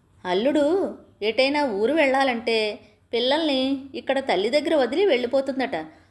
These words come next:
సుందరమ్మ చేసి చేసి విసిగిపోయింది. కూతుర్ని ముఖానే అడిగేసిందట. అవునులే, తల్లి పిల్లల బంధానికి కూడా చెడ్డ రోజులు వచ్చి పడ్డాయి. పెద్దలంటే ఒక గౌరవమా, ఒక ప్రేమ? కన్నందుకు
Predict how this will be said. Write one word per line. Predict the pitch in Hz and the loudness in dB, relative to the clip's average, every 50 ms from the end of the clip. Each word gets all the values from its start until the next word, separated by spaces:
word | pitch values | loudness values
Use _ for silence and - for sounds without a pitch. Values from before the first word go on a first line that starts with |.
| _ _ | _ _
సుందరమ్మ | - - 170 160 170 196 233 262 277 269 262 233 226 226 233 233 240 - - _ _ _ - 214 | -12 -10 -10 -6 -2 0 0 0 0 0 0 0 -2 -2 -4 -6 -8 -12 -20 _ _ _ -4 -2
చేసి | 180 180 - - 220 196 247 | -2 -2 -2 -4 -10 -4 -4
చేసి | 247 247 - 311 320 | -4 -2 -2 -2 -2
విసిగిపోయింది. | 311 - - 254 233 254 269 330 349 349 330 294 240 226 220 214 214 214 220 220 - _ _ _ _ _ - | -2 -2 -4 -6 -8 -6 -4 -2 -2 0 -2 -2 -2 -2 -2 -2 -4 -4 -6 -10 -12 _ _ _ _ _ -10
కూతుర్ని | 214 214 214 214 285 285 320 | -8 -8 -4 -4 -4 -2 0
ముఖానే | 311 262 202 - - 220 220 220 240 | 0 0 -2 -4 -2 -4 -2 0 2
అడిగేసిందట. | 269 269 247 247 247 262 254 - 269 269 269 269 247 185 170 - - - _ _ _ _ _ - | 2 2 2 0 -2 -2 -2 -2 -4 -4 -2 -2 -2 -4 -4 -6 -12 -20 _ _ _ _ _ -6
అవునులే, | 190 202 202 240 277 294 285 254 247 262 269 262 220 180 170 170 - _ _ _ _ _ - 233 | -4 -2 -2 0 0 0 2 2 2 2 0 0 -2 -2 -4 -8 -14 _ _ _ _ _ -4 -4
తల్లి | 220 226 240 269 | -2 -2 -4 -4
పిల్లల | 294 311 311 311 302 311 | -2 -2 0 0 0 0
బంధానికి | 302 302 277 247 240 240 262 277 294 277 285 | 0 0 -2 -2 0 0 0 0 0 -4 -2
కూడా | 262 240 233 247 277 359 403 370 277 - - - _ _ _ _ - | -2 0 0 0 0 0 -2 -4 -6 -8 -12 -20 _ _ _ _ -2
చెడ్డ | 247 214 202 202 | -2 0 0 0
రోజులు | 208 196 220 247 285 294 285 | -2 0 -2 -2 0 0 0
వచ్చి | 269 269 - 285 | 0 0 -6 -6
పడ్డాయి. | - 269 240 226 254 262 285 262 202 170 - - - - _ _ _ _ - | -6 -6 -2 0 0 0 0 0 -2 -4 -6 -10 -16 -20 _ _ _ _ -2
పెద్దలంటే | 208 165 156 160 196 226 254 247 233 - 233 | -2 -2 0 0 0 0 0 0 -2 -2 -2
ఒక | 247 262 262 | -2 -2 -4
గౌరవమా, | 269 240 233 202 190 190 208 226 240 247 247 247 269 | -2 0 0 0 2 2 0 -2 -2 -2 -2 -2 -2
ఒక | 320 330 320 330 320 | -2 -2 -4 -4 -2
ప్రేమ? | 294 269 262 262 277 285 277 277 285 277 240 202 170 170 175 - - _ _ _ _ _ _ _ _ _ _ _ _ _ _ _ _ - | -2 -2 0 0 -2 -2 -2 0 -2 -2 -2 -4 -6 -8 -12 -18 -20 _ _ _ _ _ _ _ _ _ _ _ _ _ _ _ _ -2
కన్నందుకు | 233 202 208 226 254 285 320 311 311 311 311 302 285 277 285 294 | -2 0 0 0 0 0 0 0 0 -2 -2 -2 -2 -2 -2 -4